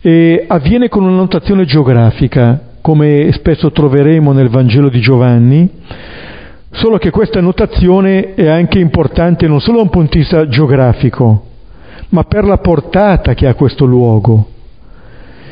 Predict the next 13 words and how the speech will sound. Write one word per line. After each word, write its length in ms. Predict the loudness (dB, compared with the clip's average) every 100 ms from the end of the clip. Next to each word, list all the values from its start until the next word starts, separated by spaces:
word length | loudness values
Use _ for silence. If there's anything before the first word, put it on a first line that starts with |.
| -20 -14
Perché 300 | -6 -2 -2
questo, 800 | 0 -2 -2 0 0 -2 -14 -8
eh, 280 | -2 0 0
luogo 420 | 2 2 2 0
è 60 | -2
Betania, 960 | 0 -2 0 0 2 2 2 0 -2 -6 -18 -20 -12 -2
troveremo 480 | 0 2 2 2 2
nel 160 | 0
Vangelo 320 | 0 0 2
di 60 | 2
Giovanni 340 | 2 2 2
un'altra 440 | 2 2 0 0 -2
Betania, 720 | -2 -2 0 0 2 2 0